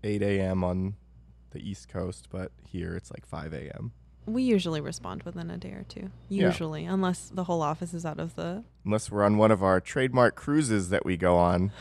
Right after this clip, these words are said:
Speaker 2: <laughs>
Speaker 1: every two months. We go on a Disney cruise, and I slide down that water slide with Goofy.
Speaker 2: I would quit immediately. <laughs>
Speaker 1: <laughs>
Speaker 2: I've been on a Disney cruise. No, thank you.
Speaker 1: Oh, man. Did you slide down a slide with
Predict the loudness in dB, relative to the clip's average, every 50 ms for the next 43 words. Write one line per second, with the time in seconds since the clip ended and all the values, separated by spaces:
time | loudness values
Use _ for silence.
0 | -10 -10 -10 -12 -14 -14 -6 -2 -2 0 0 2 0 0 0 -2 -4 -10 -14 -8
1 | -4 -2 0 0 2 2 0 0 -2 -8 -16 -16 -16 -18 -20 _ -20 -12 -10 -4
2 | 0 2 4 4 4 2 0 0 -2 -4 -2 0 0 -2 -2 -2 -4 -2 -2 -2
3 | -2 -4 -6 -8 -14 -16 -18 -20 -20 -20 -20 -20 -20 -20 -20 -18 -8 -2 2 2
4 | 2 2 2 2 6 6 6 8 8 8 8 10 10 8 6 6 8 8 8 8
5 | 8 4 2 0 2 2 2 2 0 -4 -4 -4 -2 -2 -2 -2 -4 -6 -6 -4
6 | -4 -2 4 8 10 10 10 10 10 10 10 10 8 6 4 2 2 2 2 2
7 | 4 8 10 12 12 12 8 4 -12 -18 -20 -12 -4 -4 -4 -4 -2 -10 -10 _
8 | -10 -12 -12 -8 -10 -6 -2 2 2 2 4 6 6 8 8 8 6 4 4 4
9 | 4 4 6 4 2 2 0 4 4 4 4 4 4 4 6 8 8 8 8 6
10 | 2 2 2 2 2 2 4 8 10 10 10 10 8 2 0 0 2 4 4 4
11 | 2 0 -2 -4 -4 0 0 -2 -2 0 2 2 2 4 6 6 6 4 2 0
12 | 0 2 2 2 2 2 2 0 0 -2 -8 -14 -16